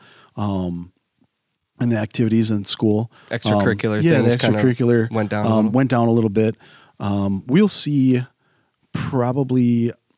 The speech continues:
Speaker 1: hundred and twenty-ish kids will do something with the club this year.
Speaker 2: Okay.
Speaker 1: So whether it be they come pheasant hunting or do, uh, the, um,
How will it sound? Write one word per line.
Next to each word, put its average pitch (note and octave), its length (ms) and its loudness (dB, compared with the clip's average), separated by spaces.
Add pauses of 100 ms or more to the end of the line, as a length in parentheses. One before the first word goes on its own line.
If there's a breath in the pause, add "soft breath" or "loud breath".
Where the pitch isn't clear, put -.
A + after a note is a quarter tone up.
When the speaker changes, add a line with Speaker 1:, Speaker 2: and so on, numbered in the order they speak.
Speaker 1:
hundred C3+ 720 0
and B2 240 0
twenty-ish D3 880 -2
kids D3+ 300 -4
will C3 140 0
do A#2 260 2
something C3+ 460 0
with C3 260 0
the - 80 -6
club B2 320 -6
this B2 260 -2
year. A#2 240 -6 (140)
Speaker 2:
Okay. A2 300 -6 (100)
Speaker 1:
So G2 420 -2 (280 loud breath)
whether B2 220 2
it G#2+ 60 0
be A2 140 0
they G2+ 140 2
come G#2 180 -6
pheasant D3+ 320 -2
hunting C3 360 -2
or F2 220 -8
do, G2 320 -8
uh, F2 100 -6
the, E2 360 -12 (120)
um, D#2+ 420 -18